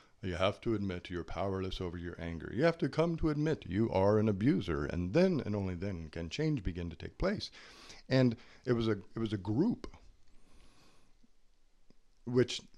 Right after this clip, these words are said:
doesn't mean anything to you, but it's a, it's a therapeutic relationship that I would have with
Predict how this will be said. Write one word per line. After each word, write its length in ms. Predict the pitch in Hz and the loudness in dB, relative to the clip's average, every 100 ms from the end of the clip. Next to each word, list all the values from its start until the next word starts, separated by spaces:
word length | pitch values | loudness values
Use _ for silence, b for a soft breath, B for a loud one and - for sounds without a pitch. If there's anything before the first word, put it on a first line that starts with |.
| - | 2
doesn't 220 | 127 131 | 6 8
mean 120 | 127 123 | 8 10
anything 260 | 117 104 | 10 8
to 60 | 104 | 8
you, 340 | 165 151 131 - | 10 10 6 0
but 220 | 113 104 - - - - - | 2 2 2 -12 -14 -12 -4
it's 240 | 117 - | -4 2
a, 220 | 110 98 - - - | 2 2 -2 -18 -12
it's 200 | 104 98 | -4 -4
a 60 | - - | -6 0
therapeutic 840 | 127 123 120 - - 113 101 - - b b | 6 8 6 2 2 4 4 0 -8 b b
relationship 880 | - 104 101 120 160 - 113 - 92 | -2 0 4 6 6 4 0 0 0
that 100 | 90 | 0
I 80 | 92 | 0
would 120 | 90 - | -2 -2
have 340 | 98 92 85 | -2 -2 -2
with 520 | 85 107 104 - - | 0 4 2 0 -14